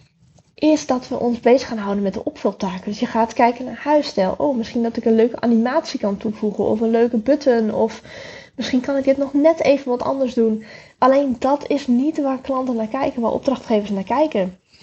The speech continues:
Zij willen aangesproken worden door de teksten die daar staan.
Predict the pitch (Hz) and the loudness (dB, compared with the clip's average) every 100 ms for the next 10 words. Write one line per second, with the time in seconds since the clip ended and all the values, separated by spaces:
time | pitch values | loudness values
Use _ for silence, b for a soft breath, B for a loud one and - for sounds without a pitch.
0 | B B 226 226 247 294 240 240 247 226 | B B 2 6 6 6 4 4 2 0
1 | _ 220 247 311 339 302 - 247 226 220 | _ -8 0 0 0 -6 -4 -2 0 0
2 | 214 208 208 202 196 214 277 - 302 311 | -2 -2 -2 -4 -4 -2 -4 -4 -4 -2
3 | 311 311 320 294 220 185 | -2 0 -2 0 -4 -6